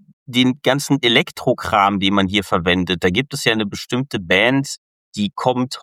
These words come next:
häufiger in den Filmen vor, die Nostalgia heißt sie, glaube ich.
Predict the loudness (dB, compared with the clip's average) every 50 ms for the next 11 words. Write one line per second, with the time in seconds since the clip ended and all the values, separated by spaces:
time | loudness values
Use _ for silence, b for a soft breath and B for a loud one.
0 | _ 0 2 4 4 2 2 0 -2 2 4 4 4 4 2 0 0 0 0 0
1 | 0 0 0 0 2 2 2 2 0 0 -2 -2 0 2 4 4 4 4 2 0
2 | -6 -12 -14 -12 -10 -2 -2 -2 -2 -2 -6 -2 0 2 2 2 2 0 0 0
3 | 0 2 2 0 0 0 -2 -2 -2 -6 -8 -8 -8 -6 -4 -4 -4 -4 -4 -4
4 | -4 -4 -4 -6 -8